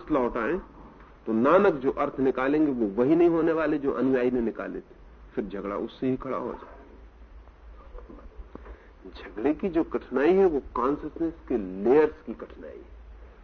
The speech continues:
वो इतनी बड़ी कठिनाई है जिसका कोई हिसाब नहीं। और तब हम फिर लड़ जाएंगे कि ये तो गलत बात हो गई।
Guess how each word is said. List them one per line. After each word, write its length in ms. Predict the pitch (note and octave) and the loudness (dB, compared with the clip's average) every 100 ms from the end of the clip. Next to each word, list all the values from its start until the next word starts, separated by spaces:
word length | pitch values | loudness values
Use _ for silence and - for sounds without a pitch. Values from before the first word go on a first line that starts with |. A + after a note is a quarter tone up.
| - | -6
वो 100 | - | 0
इतनी 300 | D#4 - B3+ | 0 2 0
बड़ी 240 | C4 - D#4 | 2 2 2
कठिनाई 380 | - - F2+ C#2+ | -2 -6 -6 -6
है 200 | F#2+ F#2 | -8 -12
जिसका 300 | - - A2 | -16 -10 -6
कोई 240 | A2 C3 | -2 -2
हिसाब 340 | C3 A2+ G#2+ B2 | -2 -6 -10 -10
नहीं। 260 | G#2+ - - - - - - - - - - - - - - - - - - | -14 -18 -20 -20 -20 -20 -20 -20 -20 -20 -20 -20 -20 -20 -20 -20 -20 -20 -14
और 80 | - | -4
तब 140 | C#3+ C3+ | -2 0
हम 100 | D3 | 0
फिर 220 | F#3+ G#3+ | 2 4
लड़ 180 | G3 C3+ | 4 4
जाएंगे 360 | B2+ B2 C3 | 4 2 0
कि 100 | B2 | -2
ये 60 | B2+ | -4
तो 100 | A#2+ | -2
गलत 240 | D3 G#3 | -2 -2
बात 280 | C3+ G2+ - | -4 -8 -10
हो 60 | C#2+ | -14
गई। 200 | - | -14